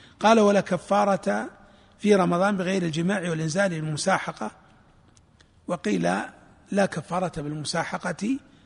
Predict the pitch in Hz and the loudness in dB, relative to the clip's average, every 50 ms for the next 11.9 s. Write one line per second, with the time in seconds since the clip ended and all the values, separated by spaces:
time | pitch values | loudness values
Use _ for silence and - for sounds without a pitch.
0 | _ _ _ _ - 180 185 185 165 139 170 175 160 147 143 139 - - - - | _ _ _ _ -2 0 2 2 0 -2 -2 -4 -2 -4 -6 -8 -10 -14 -20 -20
1 | - - _ _ _ _ _ _ _ _ _ _ _ _ - - _ _ _ _ | -20 -20 _ _ _ _ _ _ _ _ _ _ _ _ -20 -20 _ _ _ _
2 | - - _ _ - 190 190 180 - 170 143 - 165 175 185 170 - 160 151 147 | -20 -20 _ _ -6 -4 -4 -4 -4 -8 -8 -4 -4 -2 -2 -4 -4 -6 -8 -8
3 | 147 139 147 - 143 120 - - - - - - - - 220 208 196 269 226 233 | -8 -6 -6 -8 -8 -10 -12 -14 -20 -20 -20 -12 -6 -4 -4 -2 0 0 2 0
4 | 240 262 - - - - - - - - - - - - _ - 180 185 170 156 | 0 -2 -6 -12 -20 -20 -20 -20 -20 -20 -20 -20 -20 -20 _ -4 -2 0 0 0
5 | 165 170 165 165 185 196 190 170 170 180 170 156 160 156 - - 190 180 165 156 | 0 0 2 2 2 2 2 0 -2 -2 -2 -2 -2 -2 -2 0 -2 0 -2 -2
6 | 170 180 - - 170 156 156 151 156 170 190 - - 160 143 139 143 - - 196 | -4 -4 -6 -6 -6 -6 -4 -4 -4 -4 -4 -4 -2 -2 -2 -2 -2 -2 0 0
7 | 202 185 160 139 - - - - _ _ - - - - - _ - - - 208 | 0 0 0 -4 -10 -18 -20 -20 _ _ -20 -20 -20 -20 -20 _ -8 0 2 2
8 | 214 - - 190 - - 170 165 156 135 - - - - 143 135 117 - - - | 2 2 0 -4 -2 -2 -2 0 0 -2 -4 -6 -8 -4 -4 -4 -4 -6 -10 -20
9 | - - - - - _ _ - 196 185 196 185 175 165 - - 175 - - 202 | -20 -20 -20 -20 -20 _ _ -6 -2 2 2 4 4 2 0 -2 -4 -2 0 0
10 | 208 190 175 - 226 226 - 262 240 - - - - - - - - - - - | 2 0 0 -2 -2 0 2 2 2 0 -2 -12 -20 -20 -20 -20 -20 -20 -20 -20
11 | - _ - - 196 185 165 151 165 160 170 180 185 185 160 147 165 | -20 _ 0 2 2 2 2 2 2 4 4 4 4 2 2 0 -2